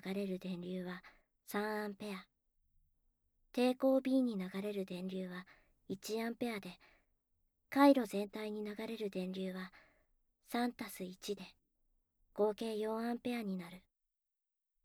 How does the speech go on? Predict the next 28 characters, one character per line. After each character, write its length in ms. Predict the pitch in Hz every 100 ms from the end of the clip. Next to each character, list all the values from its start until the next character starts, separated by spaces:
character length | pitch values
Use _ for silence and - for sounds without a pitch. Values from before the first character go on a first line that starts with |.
| _ _ _ _ _
こ 120 | - 233
こ 140 | 254
で 140 | 262
ポ 180 | 254 254
イ 100 | 254
ン 80 | 262
ト 140 | 254
な 100 | 254
の 140 | 247 208
は、 240 | 190 185 _ _ _ _ _ _ _
抵 240 | 233 240
抗 240 | - 247 240
B 240 | 247 254
の 140 | 214
電 220 | 190 196 202
気 80 | -
抵 220 | 220 220
抗 220 | - 180
が、 220 | 170 170 - _ _ _ _ _ -
抵 220 | 240 247
抗 240 | 240 240
A 200 | 247 254
よ 140 | 233 202
り 100 | 180
も 100 | 170
高 280 | - 196 202
い 120 | 208
点。 260 | 196 185 -